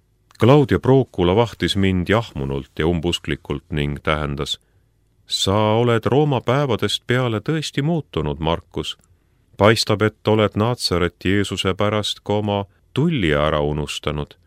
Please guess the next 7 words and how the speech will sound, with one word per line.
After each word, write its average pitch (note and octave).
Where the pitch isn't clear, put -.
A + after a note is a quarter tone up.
Ära A#2+
arva, G2
et -
ma F2
temast F#2+
ei G2+
tea. D2+